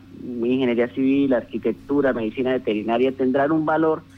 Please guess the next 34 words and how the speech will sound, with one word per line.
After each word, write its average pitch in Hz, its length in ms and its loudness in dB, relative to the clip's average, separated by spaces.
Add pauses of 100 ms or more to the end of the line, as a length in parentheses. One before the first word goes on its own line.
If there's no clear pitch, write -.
(180)
a 123 120 -4
partir 139 400 0
de, 151 300 0
confiando 139 480 0
en 151 100 2
Dios, 151 200 0
que 156 140 -4
seamos 131 440 -2
públicos 147 720 2
y 120 140 -2
la 117 140 4
resolución 113 500 -2
salga 143 300 2
de 131 120 2
aquí 107 200 -4
a 131 40 0
diciembre 139 400 -2
siguiendo 123 440 0
la 120 120 2
ruta 120 260 -6
y 135 40 -4
cumpliendo 113 440 -2
la 117 160 2
ruta 135 380 -2
que 131 100 -8
estamos, 127 460 -4
que 120 140 -2
se 123 100 -2
ha 110 80 2
establecido 131 460 -2
por, 113 180 -6
con 110 120 -2
el 107 100 0
viceministerio, 110 880 2